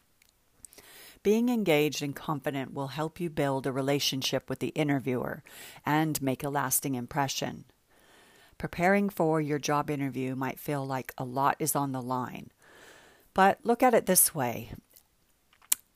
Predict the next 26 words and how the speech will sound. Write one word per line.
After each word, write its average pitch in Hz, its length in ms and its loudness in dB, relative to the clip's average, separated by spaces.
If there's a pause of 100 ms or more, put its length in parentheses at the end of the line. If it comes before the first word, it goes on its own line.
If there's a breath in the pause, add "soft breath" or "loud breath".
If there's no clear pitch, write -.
(140)
It 190 140 4
is 220 200 8
an 226 100 4
opportunity 160 640 0
to 147 120 -6
build 147 280 2
a 170 60 0
relationship 147 720 2
with 143 120 -4
the - 80 -2
interviewer 131 880 -2
and 135 160 -2
show 143 380 2
how 147 280 0
you 185 180 0
would 175 160 0
fit - 320 -2
in 135 300 2
with 131 160 -4
the 123 80 -6
company 131 460 -4
culture. - 600 -2 (960)
But 127 240 -4
always 185 460 6
remember 135 640 0 (640 loud breath)
that 123 380 0